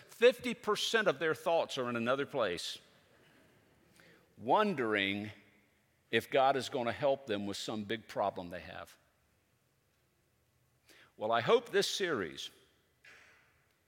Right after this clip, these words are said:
will go to those places and let you know that God is there too,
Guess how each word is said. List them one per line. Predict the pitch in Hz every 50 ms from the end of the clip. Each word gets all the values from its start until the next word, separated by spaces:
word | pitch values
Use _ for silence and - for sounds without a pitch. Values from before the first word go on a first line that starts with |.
| _ _ _ _ _ _ _ _ _
will | 123 127 135
go | 123 156 156 165 160
to | - - 127
those | 120 113 110 107
places | - - - 135 104 101 - - - - - - - - _ _ _ _ _ _ _ _ _ _ _ _ _ _ _ _ _ _ _ _ _ _ _ _ _ _ _ _ _ _ _ _ -
and | 110 110
let | 113 135 -
you | 143 135
know | 139 143 139
that | 127 135 131 123
God | 131 131 135 151 151
is | 143 143 123 -
there | - 143 135 135
too, | 135 - - 175 156 113 87